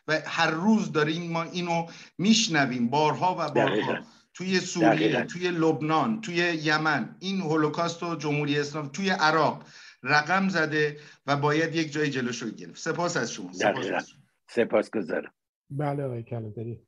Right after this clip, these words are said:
Speaker 3: سپاس از شما. اه، جناب امیر، اینجا حالا من یه سوالی الان دیگه کسی در نوبت نیست، خودم به سوال خودمو بکنم و بعدم از آقای، اه، تا چند روز دیگه، الان که دوستان آقای کلانتری اشاره کرد، تا چند روز دیگه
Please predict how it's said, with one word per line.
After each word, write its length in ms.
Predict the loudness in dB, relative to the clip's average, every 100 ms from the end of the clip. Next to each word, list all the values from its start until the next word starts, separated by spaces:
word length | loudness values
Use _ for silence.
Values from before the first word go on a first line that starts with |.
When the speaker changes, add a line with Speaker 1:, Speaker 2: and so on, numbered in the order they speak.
| -18 -10
Speaker 3:
سپاس 400 | -8 -4 -4 -6
از 160 | -8
شما. 300 | -8 -8 -8 -12 -14 -18 _ _ _ 0
اه، 140 | 2
جناب 560 | 6 6 6 6 4 2
امیر، 300 | -2 -2 -2
اینجا 280 | -2 -2 0
حالا 220 | 2 2
من 260 | 0 -2 0
یه 180 | -2 -2
سوالی 460 | -4 -4 -2 -2
الان 260 | -2 -2 -4
دیگه 240 | -4 -4
کسی 280 | -4 -8 -6
در 140 | -6 -4
نوبت 320 | -4 -4 -6
نیست، 180 | -8 -8
خودم 300 | -6 -4 -6
به 60 |
سوال 340 | -8 -6 -4 -4
خودمو 340 | -4 -4 -2
بکنم 400 | -4 -4 -4 -2
و 80 | -4
بعدم 380 | -2 -2 -2 -2
از 160 | -4
آقای، 360 | -6 -4 -2 -2 -8 _
اه، 340 | -2 0 2 0 -6 -18 _ -2
تا 100 | 0
چند 300 | 4 4 4
روز 180 | 4
دیگه، 280 | 4 4 2
الان 220 | 2 -2
که 200 | -2 -4
دوستان 420 | -4 -6 -4 -2 0
آقای 200 | 0 -2
کلانتری 500 | -2 -2 0 0 -2
اشاره 280 | -2 -4
کرد، 200 | -2 -4
تا 120 | -2 -4
چند 300 | -2 -2 -4
روز 180 | -4
دیگه 440 | -4 -2 0 0